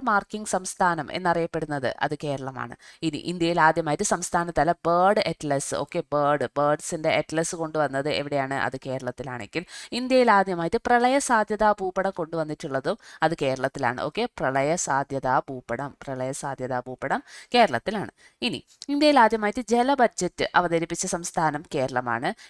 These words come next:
ഇന്ത്യയിൽ ആദ്യമായിട്ട് ജലാശയങ്ങളുടെ ഡിജിറ്റൽ ഭൂപടം തയ്യാറാക്കിയ സംസ്ഥാനവും കേരളമാണ്. അപ്പം എന്താണ്? ഇന്ത്യയിൽ ആദ്യമായിട്ട് ജല ബഡ്ജറ്റും ഇന്ത്യയിൽ ആദ്യമായിട്ട് ജലാശയങ്ങളുടെ ഡിജിറ്റൽ ഭൂപടവും തയ്യാറാക്കിയിട്ടുള്ളത് അത് നമ്മളുടെ കേരളമാണെങ്കിൽ,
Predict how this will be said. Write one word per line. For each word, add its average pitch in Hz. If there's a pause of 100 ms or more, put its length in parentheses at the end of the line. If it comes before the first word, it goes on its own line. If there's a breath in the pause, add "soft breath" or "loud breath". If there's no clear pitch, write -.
(120)
ഇന്ത്യയിൽ 180
ആദ്യമായിട്ട് 170
ജലാശയങ്ങളുടെ 170 (100)
ഡിജിറ്റൽ 214 (120)
ഭൂപടം 254
തയ്യാറാക്കിയ 156
സംസ്ഥാനവും 147
കേരളമാണ്. 147
അപ്പം 147 (120)
എന്താണ്? 151 (360 loud breath)
ഇന്ത്യയിൽ 160
ആദ്യമായിട്ട് 151
ജല 147
ബഡ്ജറ്റും 143 (100)
ഇന്ത്യയിൽ 151
ആദ്യമായിട്ട് 147
ജലാശയങ്ങളുടെ 156 (100)
ഡിജിറ്റൽ 254
ഭൂപടവും 160
തയ്യാറാക്കിയിട്ടുള്ളത് 139 (340 loud breath)
അത് 151 (360 loud breath)
നമ്മളുടെ 131 (120)
കേരളമാണെങ്കിൽ, 131